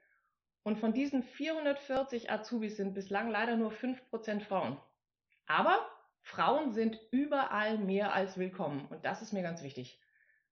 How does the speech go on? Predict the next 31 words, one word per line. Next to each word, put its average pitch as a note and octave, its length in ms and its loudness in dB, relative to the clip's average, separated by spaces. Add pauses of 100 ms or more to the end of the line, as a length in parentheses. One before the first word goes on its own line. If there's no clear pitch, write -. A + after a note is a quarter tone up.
(140)
Wir E3 100 -6
brauchen A#3+ 320 2
noch C#4+ 120 0
ein C#4 100 -2
paar B3+ 180 -6
Jahre, B3 400 -2
bis G#3+ 140 -6
es F#3+ 140 -8
normal F3 540 0
sein E3+ 260 0
wird, G3+ 220 -2 (400)
dass F3+ 180 -10
Frauen A#3 360 4
und F3 120 0
Männer G#3+ 240 4
auf - 60 -2
die G#3 100 -4
gleichen F#3+ 380 0
Berufe F#3+ 360 -2
zielen. C3+ 340 -4
Und C#3+ 180 -10
solange A#3+ 340 0
ist G3 160 -4 (140)
ein E3 160 -6
Girls G#3 300 -2
Day A#3+ 140 -2
eben F#3+ 220 -4
einfach F#3+ 260 -6
eine G3 200 -4
tolle F#3+ 240 -2
Sache. D3 360 -6